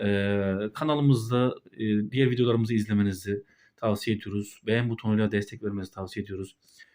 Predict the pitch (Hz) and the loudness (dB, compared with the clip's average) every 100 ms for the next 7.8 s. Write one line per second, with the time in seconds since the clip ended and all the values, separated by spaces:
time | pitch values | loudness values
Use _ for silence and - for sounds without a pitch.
0 | _ 101 120 123 131 117 104 101 104 95 | _ -12 0 2 2 2 0 2 2 0
1 | 90 87 - 104 - - 104 95 - - | -4 -8 -8 -8 -6 -4 -4 -4 -14 -12
2 | 98 92 95 - - 110 95 90 82 95 | -12 -6 -6 -6 -10 -8 -8 -8 -6 -2
3 | 131 - - - _ - 127 92 85 110 | -4 -4 -20 -20 _ -4 0 0 0 -4
4 | 110 107 92 85 82 82 117 139 143 - | -4 -8 -8 -10 -10 -2 2 2 2 -10
5 | - - 175 107 104 - 123 104 - 90 | -20 -20 0 0 2 2 2 2 0 -4
6 | - 135 131 160 - 139 104 92 95 120 | 0 0 2 0 0 0 0 -2 -2 0
7 | 135 160 - 127 110 113 123 | 0 -2 0 -2 0 -4 -6